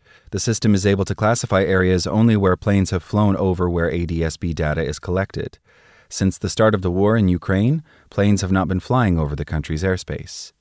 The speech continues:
Most of the red zones that are regularly there correlate with places where people have previously documented G P S interference, Wiseman says.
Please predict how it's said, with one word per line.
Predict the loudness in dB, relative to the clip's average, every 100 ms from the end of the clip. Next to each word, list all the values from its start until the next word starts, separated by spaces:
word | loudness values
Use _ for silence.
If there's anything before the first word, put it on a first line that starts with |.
| _ _ _ _ _ _ 0
Most | 0 0
of | 2
the | 4
red | 4 4
zones | 2 2 2 0
that | 0 0
are | 2
regularly | 2 2 0 0 0
there | 2 2
correlate | 0 0 2 2 0
with | -4
places | -2 -2 -2 -4
where | -4
people | -4 -4 -2
have | -2
previously | -2 -2 -2 -2 -2
documented | -2 -2 -2 -4 -4 -6
G | -8
P | -6 -6
S | -4 -4
interference, | -6 -8 -4 -4 -4 -6
Wiseman | -6 -6 -6 -6
says. | -6 -8 -10 -16